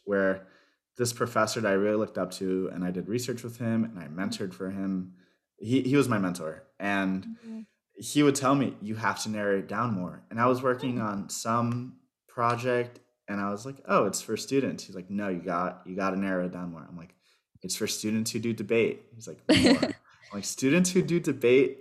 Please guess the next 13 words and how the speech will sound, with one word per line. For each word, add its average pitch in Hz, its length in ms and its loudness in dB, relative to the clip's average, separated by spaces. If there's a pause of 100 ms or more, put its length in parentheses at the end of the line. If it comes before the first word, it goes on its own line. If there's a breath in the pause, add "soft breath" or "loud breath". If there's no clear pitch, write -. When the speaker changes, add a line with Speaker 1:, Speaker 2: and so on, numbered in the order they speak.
Speaker 1:
in 117 260 0
Chicago." 101 760 0 (580)
And 104 400 2 (400)
still, 107 580 4
even 143 280 4
that 117 180 4
Speaker 2:
Just 101 100 4
Speaker 1:
wasn't 110 200 0
Speaker 2:
goes 214 80 -2
Speaker 1:
enough. 196 220 4
And 185 140 2
I, - 80 -2
Speaker 2:
for - 80 -14